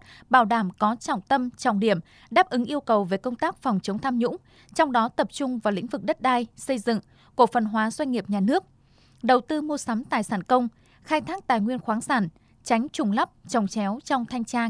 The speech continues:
kiểm tra và không được gây khó khăn cho sản xuất kinh doanh trong bối cảnh đại dịch covid mười chín. Thực hiện nghiêm chỉ thị số hai mươi C T T T G ngày mười bảy tháng năm năm hai nghìn không trăm mười bảy của Thủ tướng Chính phủ.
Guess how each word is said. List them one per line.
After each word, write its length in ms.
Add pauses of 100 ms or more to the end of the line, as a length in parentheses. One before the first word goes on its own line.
kiểm 160
tra 280 (320)
và 180
không 200
được 160
gây 140
khó 200
khăn 300 (120)
cho 200
sản 200
xuất 220
kinh 120
doanh 260 (340)
trong 260
bối 120
cảnh 280
đại 140
dịch 180
covid 280
mười 100
chín. 280 (800)
Thực 140
hiện 180
nghiêm 160
chỉ 160
thị 220
số 220
hai 200
mươi 260
C 100
T 220 (140)
T 120
T 40 (140)
G 40 (420)
ngày 140
mười 160
bảy 180
tháng 220
năm 200 (100)
năm 160
hai 120
nghìn 200
không 200
trăm 220
mười 100
bảy 200
của 180
Thủ 140
tướng 240
Chính 140
phủ. 280